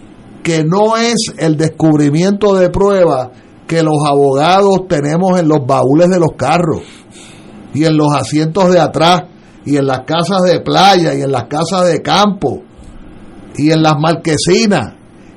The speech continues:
Este es un descubrimiento de prueba que se custodia. Si el tribunal tiene un sótano,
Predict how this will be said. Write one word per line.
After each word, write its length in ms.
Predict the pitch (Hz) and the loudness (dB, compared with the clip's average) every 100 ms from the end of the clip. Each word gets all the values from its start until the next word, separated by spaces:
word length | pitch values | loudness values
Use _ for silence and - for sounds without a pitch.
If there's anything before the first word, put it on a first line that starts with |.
| - - | -14 -2
Este 320 | 185 190 233 | 0 2 2
es 80 | 233 | 2
un 220 | 240 233 | 2 2
descubrimiento 960 | 214 - 196 180 165 160 202 233 240 214 | 0 2 4 6 4 4 2 0 2 4
de 160 | 196 | 2
prueba 640 | 180 190 220 214 180 143 - | 2 2 4 4 4 2 0
que 140 | 156 147 | -4 -4
se 240 | 170 160 | -4 -4
custodia. 1080 | - 160 131 - - 220 233 190 135 120 - - - - - - - - - - - | -2 -2 0 -4 -2 4 4 4 2 -2 -6 -18 -20 -20 -20 -20 -20 -20 -20 -20 -10
Si 240 | - 165 | -4 0
el 160 | 160 - | 0 0
tribunal 560 | 170 160 160 214 247 | 0 2 2 2 -2
tiene 380 | - 247 254 233 | -2 2 2 4
un 220 | 220 247 | 2 0
sótano, 800 | 220 - 247 240 170 127 113 - | 0 2 4 4 2 -2 -4 -8